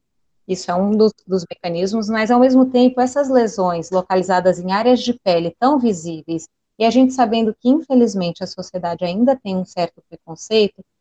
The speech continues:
isso também piora esses fatores psicológicos. Então, isso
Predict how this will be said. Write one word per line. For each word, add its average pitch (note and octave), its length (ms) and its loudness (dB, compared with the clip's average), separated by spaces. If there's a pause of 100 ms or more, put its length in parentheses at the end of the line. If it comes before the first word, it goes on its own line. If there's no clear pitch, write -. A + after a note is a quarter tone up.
(180)
isso B3+ 220 0
também B3 300 4
piora A3 640 2 (360)
esses G#3+ 260 -8
fatores - 360 -8 (240)
psicológicos. F#3 960 -2 (680)
Então, A#3 180 -6 (160)
isso A#3+ 200 -4